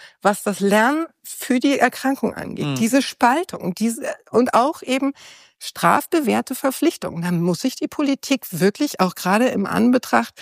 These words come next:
Speaker 1: einer möglicherweise zukünftigen Wehrpflicht für alle Kinder,
Speaker 2: Mhm.
Speaker 1: ähm, das sind Verpflichtungen für, für uns als Bürger, ähm, das hat Konsequenzen aufs gesamte Leben. Und also die Kinder auszusperren, sagen alle, das war, war nicht,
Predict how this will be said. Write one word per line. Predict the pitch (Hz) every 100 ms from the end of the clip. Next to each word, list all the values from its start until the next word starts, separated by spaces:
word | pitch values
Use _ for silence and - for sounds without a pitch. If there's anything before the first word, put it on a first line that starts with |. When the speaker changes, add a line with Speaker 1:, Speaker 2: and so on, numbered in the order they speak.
| - - -
Speaker 1:
einer | 208 214
möglicherweise | 214 247 269 240 226 214 214
zukünftigen | - 285 - 254 - 240 226
Wehrpflicht | 220 262 - 208 175 -
für | - -
alle | 185 175 165
Kinder, | 165 143 147 226 - -
Speaker 2:
Mhm. | 143 135
Speaker 1:
ähm, | 196 220 208 _ _ _ _ _ _ _ _ _ _ _ -
das | 269
sind | 269 269
Verpflichtungen | - 233 240 311 - 208
für, | - 220 202
für | 196 - 220
uns | 208 269 196
als | 208 202
Bürger, | - 262 320 175 202 - - -
ähm, | 214 214 220 _ _ _ _ _ _ -
das | 269 262
hat | 302 -
Konsequenzen | 254 220 220 - 302 - 220
aufs | 214 -
gesamte | 214 208 220 240
Leben. | 240 330 - 170
Und | - 190 175
also | - 196 214
die | 190 208
Kinder | - 254 262 185
auszusperren, | 226 - 247 - 233
sagen | 226 226
alle, | 190 233 247
das | 208 -
war, | - -
war | 220 226
nicht, | 247 - -